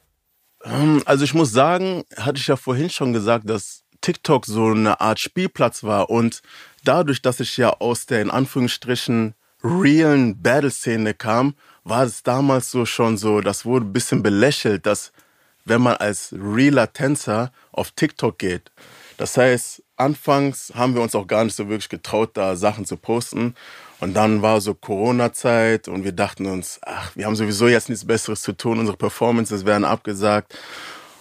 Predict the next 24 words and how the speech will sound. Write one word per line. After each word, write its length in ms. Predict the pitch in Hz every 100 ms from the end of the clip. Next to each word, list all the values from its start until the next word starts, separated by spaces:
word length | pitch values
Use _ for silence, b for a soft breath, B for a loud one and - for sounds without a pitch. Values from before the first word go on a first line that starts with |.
| B B _ _ _
Und 520 | 120 120 127 117 - - _ _ -
haben 300 | - 165 185
da 140 | 160
angefangen, 580 | - 185 165 - 160 151
Videos 300 | 156 180 160
zu 100 | -
posten. 640 | 113 131 131 - 143 160 - _ _ _
Und 160 | 107 101
dann, 180 | 123 160
als 220 | - 127
es 160 | 120 -
dann 500 | 120 113 107 98 98 _ _ _ _
angefangen 600 | 117 131 127 123 120 113
hat, 240 | 104 76
viral 420 | 123 160 143 185
zu 180 | - 147
gehen, 380 | 120 143 185 185 - _
war 300 | 95 107 135
dann 200 | 135 131
so, 200 | 113 123
ey, 340 | - 127 175 104
warte 300 | 107 180 -
mal. 340 | 110 95 85 - _ _ _ _ _ _ _ _ _ _ _
So, 460 | 92 101 98 90